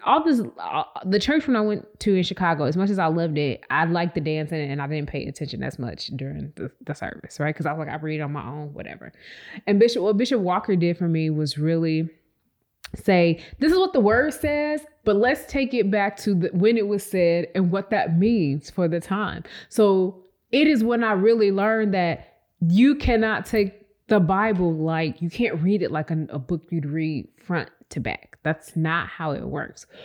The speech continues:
which is why there are so many different ways to read the Bible. And, and a lot of people, you start, most people, if you try to start the, the, <laughs> the Bible reading at Genesis, you, most people don't make it through from that point,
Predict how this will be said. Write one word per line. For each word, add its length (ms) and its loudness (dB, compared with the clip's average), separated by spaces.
which 120 0
is 160 4
why 280 4
there 200 0
are 60 0
so 260 -2
many 220 0
different 280 -2
ways 280 0
to 100 -2
read 140 0
the 60 -2
Bible. 340 -2
And, 200 0
and 140 -2
a 20 0
lot 120 0
of 80 -4
people, 320 2
you 360 2
start, 380 -2
most 220 8
people, 160 4
if 60 2
you 60 2
try 180 2
to 80 0
start 220 -2
the, 160 2
the, 600 2
<laughs> 60 6
the 120 6
Bible 300 2
reading 320 2
at 100 2
Genesis, 540 0
you, 300 -4
most 180 4
people 140 2
don't 140 -2
make 120 -2
it 100 -8
through 120 -12
from 160 -16
that 140 -14
point, 240 -14